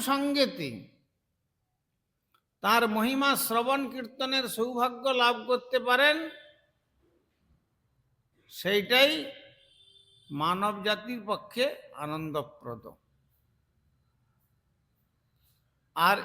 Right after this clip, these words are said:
এছাড়া শুধু মানব জাতি কেন, সকলের জন্য, সমস্ত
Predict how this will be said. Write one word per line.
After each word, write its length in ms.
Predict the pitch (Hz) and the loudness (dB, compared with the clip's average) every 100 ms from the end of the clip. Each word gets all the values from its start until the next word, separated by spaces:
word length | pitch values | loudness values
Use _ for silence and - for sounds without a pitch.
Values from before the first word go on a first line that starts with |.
| - 190 | -4 -4
এছাড়া 360 | 220 254 269 190 | 0 0 0 0
শুধু 220 | - 240 302 254 | -4 -4 -2 2
মানব 300 | 214 247 330 320 | 4 4 4 4
জাতি 260 | 330 320 320 | 4 4 2
কেন, 220 | 262 226 151 110 - - _ _ _ _ _ _ _ _ _ _ _ _ _ _ _ _ _ _ - | 4 4 2 -4 -12 -20 _ _ _ _ _ _ _ _ _ _ _ _ _ _ _ _ _ _ -6
সকলের 600 | - 185 220 277 294 311 277 | 0 0 2 6 8 8 6
জন্য, 260 | 294 254 185 120 - - _ _ _ _ _ _ _ _ _ _ _ _ _ _ _ _ _ _ - | 4 4 0 -4 -10 -20 _ _ _ _ _ _ _ _ _ _ _ _ _ _ _ _ _ _ -8
সমস্ত 540 | 175 233 311 262 - | -4 0 2 0 0